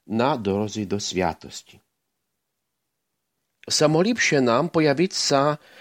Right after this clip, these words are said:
серйозність, важливість цієї чесноти,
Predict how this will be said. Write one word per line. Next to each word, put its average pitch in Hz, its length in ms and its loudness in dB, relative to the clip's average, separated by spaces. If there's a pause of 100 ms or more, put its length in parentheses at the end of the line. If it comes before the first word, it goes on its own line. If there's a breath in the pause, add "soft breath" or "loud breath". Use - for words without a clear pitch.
(120 loud breath)
серйозність, 131 1040 2
важливість 131 720 0
цієї 202 200 0
чесноти, 107 880 0